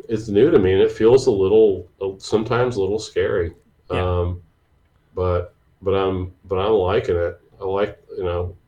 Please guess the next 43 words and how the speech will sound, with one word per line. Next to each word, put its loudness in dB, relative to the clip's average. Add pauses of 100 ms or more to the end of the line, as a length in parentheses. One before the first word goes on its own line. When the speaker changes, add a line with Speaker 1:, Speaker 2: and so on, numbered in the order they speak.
Speaker 1:
we, -2
we -2
get 6
along 4
great 0
as -4
people. -2
We're -4
friends. -4
We -16
text -10
each -12
other -4 (240)
about -14
life -10
stuff -10
all -8
the -14
time -6
and -12
hang -6
out. -4 (920)
It's -20
going 8
real 10
well. 2 (1600)
Speaker 2:
Yeah, 0 (140)
and 0
I'm 2
Speaker 1:
Cool. 0
Speaker 2:
excited -2
to -6
see, -6
uh, -4
what -8
you -10
guys -6
get -12
up -14
to -14
next -14
for -18
sure. -12